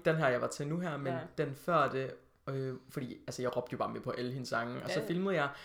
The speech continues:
Speaker 1: og så kom hun ned i sådan et af versene, og så kom hun bare ned, og så pegede hun bare på mig op, sådan begyndte at bukke sig ned og være mega sexy, og så jublede sådan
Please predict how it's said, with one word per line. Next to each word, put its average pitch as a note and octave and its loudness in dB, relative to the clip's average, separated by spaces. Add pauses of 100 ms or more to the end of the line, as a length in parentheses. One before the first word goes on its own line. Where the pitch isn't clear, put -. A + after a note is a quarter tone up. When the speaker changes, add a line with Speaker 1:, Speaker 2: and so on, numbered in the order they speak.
(140)
Speaker 1:
og D3 0
så E3 0
kom E3 2
hun D3+ 0
ned D#3 2
i C#3 -6
sådan C3+ -4
et C#3+ -2
af C3 0
versene, C3 0
og C3 -8
så C#3 -10
kom D#3 -6
hun C3+ -2
bare C#3+ 0
ned, D3 -4
og C3 -4
så C3 -8
pegede C#3 2
hun C3+ -6
bare A#2+ 0
på D3 -4
mig C3+ 0
op, - -12
sådan C3+ -8
begyndte B2+ -2
at - -12
bukke D3 0
sig C#3+ -4
ned C3 2
og B2+ 2
være B2 2
mega E3 4
sexy, C3 -2 (360)
og - -4
så F3 4 (440)
jublede D3+ 2
sådan - -4